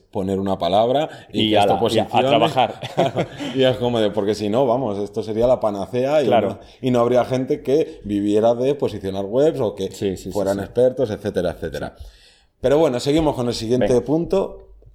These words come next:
Speaker 1: que tenemos unos cuantos todavía, y es
Speaker 2: Ujú.
Speaker 1: que tu web sea, ya no es que sea de Wix o no sea de Wix,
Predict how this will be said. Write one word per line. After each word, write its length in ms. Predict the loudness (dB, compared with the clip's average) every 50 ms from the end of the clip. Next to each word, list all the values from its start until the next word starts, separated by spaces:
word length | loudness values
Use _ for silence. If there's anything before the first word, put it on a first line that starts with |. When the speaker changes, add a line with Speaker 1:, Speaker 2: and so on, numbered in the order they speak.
| _ _
Speaker 1:
que 160 | -4 -4 -4 -2
tenemos 320 | -2 -2 -2 -2 -2 -2
unos 180 | -2 -4 -4 -2
cuantos 280 | -2 -2 -2 -2 -4 -4
todavía, 460 | -2 -2 0 0 0 0 0 0 0
y 80 | -2
es 80 | -2 -4
Speaker 2:
Ujú. 80 | -4 -4
Speaker 1:
que 80 | -4
tu 180 | -4 -2 -4 -4
web 300 | 0 2 2 2 0 -2
sea, 420 | -6 -10 -4 0 0 0 0 -2 -2
ya 200 | 0 2 2 2
no 140 | 0 -2 -4
es 80 | -4
que 100 | -4 -6
sea 180 | -2 0 0 2
de 80 | 2 2
Wix 380 | 2 2 2 2 2 0 -2
o 140 | -4 -4 -4
no 120 | -4 -6
sea 160 | -4 -4 -4 -4
de 80 | -2 0
Wix, 260 | 0 0 0 -2